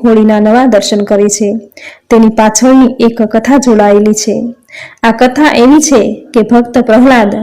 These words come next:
જે વિષ્ણુ ભક્ત હતો, પરંતુ તેના પિતા હિરણ્યકશ્યપુ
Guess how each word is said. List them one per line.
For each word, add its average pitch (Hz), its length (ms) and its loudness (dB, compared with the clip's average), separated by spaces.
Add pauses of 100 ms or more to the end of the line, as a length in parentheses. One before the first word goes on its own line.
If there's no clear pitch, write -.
(120)
જે 240 140 -2
વિષ્ણુ 240 360 0
ભક્ત 220 320 -4
હતો, 208 300 -4 (640)
પરંતુ 302 400 4
તેના 226 280 2
પિતા 233 400 0
હિરણ્યકશ્યપુ 214 880 0